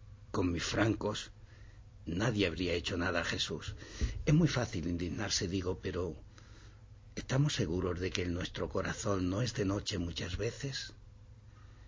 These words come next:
Cuando traicionamos a un amigo para ocupar su puesto, cuando hablamos mal de una persona que tiene confianza en nosotros, cuando nos han revelado un secreto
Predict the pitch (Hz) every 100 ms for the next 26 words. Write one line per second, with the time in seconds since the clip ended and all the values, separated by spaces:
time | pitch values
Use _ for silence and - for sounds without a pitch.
0 | - - - 95 92 87 82 - 95 95
1 | 107 107 107 92 92 101 101 - 87 85
2 | - - 101 - 92 101 104 - - -
3 | - - - - - - - - - -
4 | 113 98 95 110 135 135 107 123 110 107
5 | 104 113 113 104 - 123 120 117 - 104
6 | 95 92 - - - - - - 120 117
7 | 113 104 - 107 120 110 104 90 - 120
8 | 110 101 - - - - - - - -
9 | 120 113 107 107 - 160 269 143 131 135
10 | 131 131 127 113 - 143 -